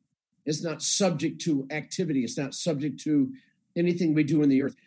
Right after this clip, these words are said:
But there's another word for time that the Greek uses, and it's the word kairos.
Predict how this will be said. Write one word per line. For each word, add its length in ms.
But 220
there's 180
another 440
word 280
for 140
time 380
that 120
the 80
Greek 300
uses, 420
and 80
it's 140
the 80
word 260
kairos. 800